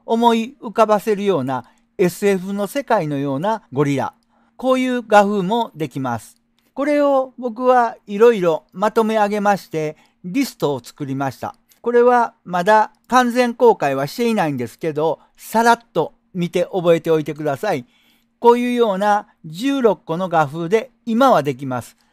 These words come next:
これ二十個ぐらいにして、ジーピーティーストアでは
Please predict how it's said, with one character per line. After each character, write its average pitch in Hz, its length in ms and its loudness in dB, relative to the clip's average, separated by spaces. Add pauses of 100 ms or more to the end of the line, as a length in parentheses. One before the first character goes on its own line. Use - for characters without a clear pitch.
(160)
こ 233 80 0
れ 233 240 2 (140)
二 254 180 -4
十 311 140 -4
個 311 220 -2
ぐ 294 100 -2
ら 240 160 4
い 143 80 -2
に 202 320 -6
し - 100 -20
て、 233 320 0 (200)
ジ 196 160 -4
ー 196 60 -6
ピ 214 160 -6
ー 180 60 -12
テ - 140 -8
ィ 202 60 -4
ー 185 40 -6
ス - 80 -14
ト 196 180 0
ア 147 120 0
で 196 120 0
は 185 380 2